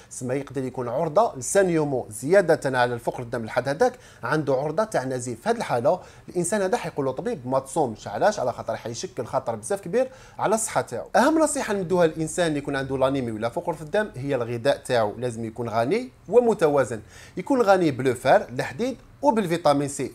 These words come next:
دوك نعرفوا العلاقه بيناتهم. من اهم الاغذيه اللي حتكون غنيه بلو فار ولا الحديد عندنا باغ اكزومبل الخضروات، عندنا البروكلي، عندنا القرع الاخضر، عندنا السبانخ، عندنا البسباس وحتى العدس. بلا ما نساو بلي اللحوم الحمراء حتحتوي على كميه كبيره من لو فار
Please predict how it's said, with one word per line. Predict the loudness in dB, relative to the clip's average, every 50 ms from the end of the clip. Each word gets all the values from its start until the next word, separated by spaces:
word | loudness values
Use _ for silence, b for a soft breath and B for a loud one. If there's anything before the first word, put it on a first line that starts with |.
| -4
دوك | -4 -2 2
نعرفوا | 2 2 2 2 2 0
العلاقه | 2 2 2 2 2 2 0
بيناتهم. | 0 -2 -6 -6 -8 -8
من | -6 -2 0
اهم | 2 2 2 2
الاغذيه | 2 2 0 0 0 0 0
اللي | 0 0 -2
حتكون | -4 -6 -4 -2 -2 0
غنيه | 0 0 0 2 2 2
بلو | 0 0 0 -2 -2 -2
فار | 0 2 4 4 4 4 0 -4
ولا | -2 -2
الحديد | -2 -2 -2 -6 -6 -6 -4 -2 -2
عندنا | -2 -2 -2 -4 -4
باغ | -2 -2 -2 -2
اكزومبل | 0 -4 -4 -4
الخضروات، | -4 -8 -4 -2 0 2 2 2 2 0 -2 -4 -10 B B B B B
عندنا | 0 0 2 2 0
البروكلي، | 0 0 0 -2 -2 -2 -4 -4 -4 -2 -2
عندنا | -2 -2 -4 -4 -4
القرع | -4 -2 0 2 2 2
الاخضر، | 0 0 -4 -10 -6 -2 -2 0 0
عندنا | -2 -4 -4 -6
السبانخ، | -8 -6 -6 -6 -4 -4 -4 -4 -4 -4 -6 -6 -6 -6
عندنا | -6 -4 -4 -4
البسباس | -6 -6 -10 -8 -2 -2 -2 -2 -2 -4
وحتى | -6 -4 2 4 6
العدس. | 6 6 6 2 2 -6 -12 -14 B B B B B B
بلا | 4 8 8 8
ما | 8 8
نساو | 4 4 6 6 6
بلي | 6 4 2 0
اللحوم | 0 0 -2 -2 -4 -6
الحمراء | -4 -4 0 2 2 2
حتحتوي | 2 0 -10 -12 -14 -10 -6 -4 -2 0 0 0
على | -2 -2 -4 -8
كميه | -8 -8 -8 -6 -6 -6
كبيره | -6 -2 0 2 2 2
من | 2
لو | 2 0
فار | 2 2 2 2 2